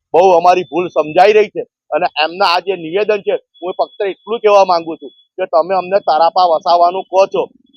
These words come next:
તો અમારી પાસે પાર્કિંગ માટે ગાડીઓને ટુ વ્હીલરની જગ્યા નથી, તો તમે કોમન પ્લોટ બચવા નથી દીધા,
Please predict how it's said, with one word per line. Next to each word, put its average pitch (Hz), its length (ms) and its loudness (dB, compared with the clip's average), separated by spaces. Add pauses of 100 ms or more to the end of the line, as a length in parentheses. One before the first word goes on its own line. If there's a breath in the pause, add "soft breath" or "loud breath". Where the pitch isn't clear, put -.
(120)
તો 208 60 -2
અમારી 165 360 2
પાસે 190 320 -2
પાર્કિંગ 185 480 -4
માટે 185 260 -6
ગાડીઓને 170 460 -4
ટુ 175 260 -14
વ્હીલરની 185 320 -8
જગ્યા 175 320 -4
નથી, 151 280 -10 (280)
તો 190 80 -6
તમે 175 280 -2
કોમન 180 380 -4
પ્લોટ 190 240 -2
બચવા 175 360 -2
નથી 185 240 -6
દીધા, 165 300 -2